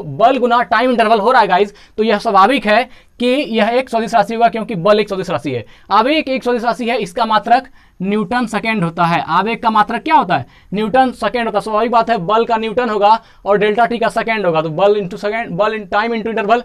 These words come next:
force into time interval, तो न्यूटन सेकंड होगा। तथा इसकी दिशा वही होती है जो बल की दिशा होती है, जो बल की दिशा होती है, अर्थात यही ना, आवेग का दिशा वही होगा जो बल की दिशा होगी, ठीक है,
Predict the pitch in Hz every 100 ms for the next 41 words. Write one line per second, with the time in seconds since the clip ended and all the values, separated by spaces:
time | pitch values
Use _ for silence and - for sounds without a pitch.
0 | - _ _ 208 254 254 240 277 330 -
1 | _ _ 233 269 269 214 180 214 247 208
2 | - 190 196 208 196 185 143 123 117 -
3 | _ _ 220 226 254 240 226 - 247 233
4 | 226 240 226 190 196 262 226 226 226 196
5 | 196 233 - _ - 175 226 151 202 220
6 | 220 196 196 196 139 123 117 104 - _
7 | _ 139 156 254 262 190 156 240 294 277
8 | 226 214 247 226 226 208 165 190 233 240
9 | - _ - - _ 185 226 330 233 247
10 | 185 202 254 269 254 233 262 240 214 262
11 | 233 240 240 180 202 202 185 165 170 131
12 | 113 160 240 226